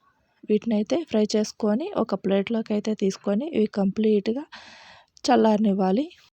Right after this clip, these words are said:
మనం తక్కువ క్వాంటిటీలో ప్రిపేర్ చేస్తున్నాం కాబట్టి మిక్సీ వేసుకుంటే సరిపోతుందండి. ఎక్కువ క్వాంటిటీలో ప్రిపేర్ చేసేవాళ్ళైతే మిల్లు దగ్గర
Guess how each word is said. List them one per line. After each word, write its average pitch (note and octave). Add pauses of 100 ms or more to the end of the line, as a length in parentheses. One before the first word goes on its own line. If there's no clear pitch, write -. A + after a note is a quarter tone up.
(1120)
మనం A#3
తక్కువ A3+
క్వాంటిటీలో B3+
ప్రిపేర్ A3+
చేస్తున్నాం A3
కాబట్టి G#3 (200)
మిక్సీ A#3+
వేసుకుంటే A3+
సరిపోతుందండి. G3 (120)
ఎక్కువ B3
క్వాంటిటీలో A3
ప్రిపేర్ G#3
చేసేవాళ్ళైతే G3
మిల్లు A3+
దగ్గర G#3